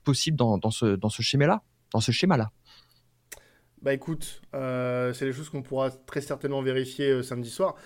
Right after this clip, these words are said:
Speaker 2: Alors justement,
Speaker 1: J'espère.
Speaker 2: pour parler, euh, pour parler de la rencontre, euh, qui va opposer, euh, nos deux équipes, euh, toi comment tu sens, euh, cette rencontre en, en omettant, voilà, ce qui, qui a, ce qui a pu se passer, euh,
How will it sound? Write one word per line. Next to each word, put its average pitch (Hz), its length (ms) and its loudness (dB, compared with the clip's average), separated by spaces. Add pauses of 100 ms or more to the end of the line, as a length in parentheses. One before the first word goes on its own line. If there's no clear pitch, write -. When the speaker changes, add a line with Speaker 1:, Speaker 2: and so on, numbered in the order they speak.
(160)
Speaker 2:
Alors 131 320 2
justement, 185 420 4
Speaker 1:
J'espère. - 140 0 (120)
Speaker 2:
pour 151 120 -2
parler, 170 380 8
euh, 147 140 8
pour 143 120 -4
parler 156 180 2
de 156 40 -2
la 147 80 6
rencontre, 143 500 0
euh, 123 280 2
qui - 160 -10
va 123 100 0
opposer, 131 400 0
euh, 120 160 0
nos 120 140 -4
deux 123 180 -2
équipes, 220 400 -2 (580)
euh, 123 300 6
toi 202 220 4
comment 196 300 4
tu 180 200 -10
sens, 175 380 -2 (100)
euh, 135 380 2
cette 139 220 -4
rencontre 165 520 -6
en, 139 340 0
en 135 120 -2
omettant, 147 400 0
voilà, 139 260 6
ce 135 80 -8
qui, 120 240 -6
qui - 140 -6
a, 117 120 -4
ce - 100 -12
qui 123 60 -6
a 120 60 -2
pu 123 140 -8
se - 40 -16
passer, 131 400 -2
euh, 120 120 -2